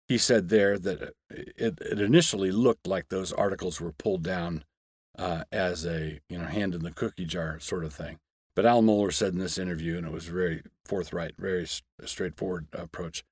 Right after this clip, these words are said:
uh, "Those were taken down because I, I, uh, requested that they be taken down, and I requested that they be taken down because they were not helpful."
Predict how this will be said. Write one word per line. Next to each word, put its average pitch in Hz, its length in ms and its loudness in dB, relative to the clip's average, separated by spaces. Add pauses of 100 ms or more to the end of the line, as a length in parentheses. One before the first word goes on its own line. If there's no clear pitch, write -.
(140)
uh, 80 180 -2
"Those 107 300 4
were 90 80 -4
taken 92 340 0
down 90 280 -2
because 80 520 -4
I, 95 140 -4 (240)
I, 87 240 -6 (180)
uh, 101 120 -4
requested 98 580 0
that 92 160 -10
they 92 120 -6
be 87 140 -6
taken 85 340 -6
down, 82 300 -8 (460)
and 92 100 -2
I 98 40 0
requested 101 680 0
that 82 140 -10
they 92 120 -2
be 85 140 -4
taken 87 280 -4
down 85 220 -6
because 80 260 -8
they 85 100 -6
were 80 120 -6
not 82 380 -6
helpful." - 500 -10